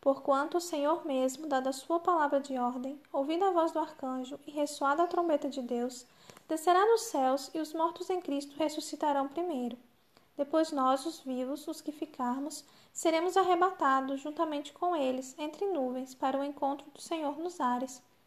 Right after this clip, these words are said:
Primeira Tessalonicenses quatro, dezesseis e dezessete.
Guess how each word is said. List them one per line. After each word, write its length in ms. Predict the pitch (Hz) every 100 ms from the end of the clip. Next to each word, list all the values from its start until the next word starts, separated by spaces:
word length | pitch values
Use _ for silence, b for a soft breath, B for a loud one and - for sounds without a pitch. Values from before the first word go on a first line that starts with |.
| _ -
Primeira 240 | 269 262
Tessalonicenses 880 | 269 269 269 262 262 269 262 302 294
quatro, 420 | - 262 269 -
dezesseis 520 | 294 302 320 311 262
e 40 | 247
dezessete. 800 | 254 247 320 - 247 247 247